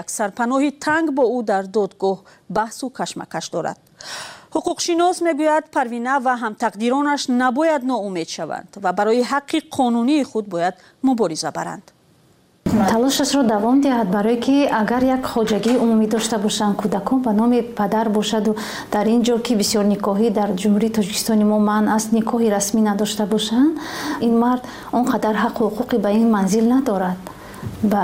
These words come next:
Speaker 2: аз никоҳи ҳуқуқи бо-, гирем агар мисол, а,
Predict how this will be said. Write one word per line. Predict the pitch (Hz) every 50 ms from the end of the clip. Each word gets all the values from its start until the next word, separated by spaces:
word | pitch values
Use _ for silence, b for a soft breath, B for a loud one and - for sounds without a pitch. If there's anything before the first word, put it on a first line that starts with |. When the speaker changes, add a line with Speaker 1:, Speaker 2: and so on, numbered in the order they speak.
| 185
Speaker 2:
аз | 190 180 196
никоҳи | 196 180 - 214 214 185 208 208
ҳуқуқи | 202 - 208 202 - - 202 180
бо-, | 196 -
гирем | 180 190 202 196 196 185 185
агар | 180 180 185 190 185 185 - -
мисол, | 185 185 180 - - 190 185 185 185 - - - - B B B B B B B B B B
а, | -